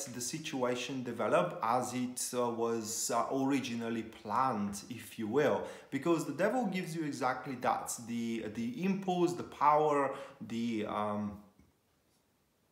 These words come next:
the luxury, the capability to shape either your career or either your relationship the way you want them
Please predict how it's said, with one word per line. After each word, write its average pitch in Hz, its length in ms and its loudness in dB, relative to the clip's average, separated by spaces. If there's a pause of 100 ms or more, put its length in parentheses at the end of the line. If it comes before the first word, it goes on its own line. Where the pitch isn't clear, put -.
the 120 200 0
luxury, 131 640 0
the 101 100 -6
capability 156 1000 0 (560)
to 147 160 -2
shape 160 800 2 (220)
either 131 300 4
your 127 280 0
career 165 460 2
or 123 240 2
either 120 320 2
your 120 220 -2
relationship 120 800 -4
the 117 80 0
way 117 240 0
you 104 160 -2
want 113 400 0
them 90 280 -6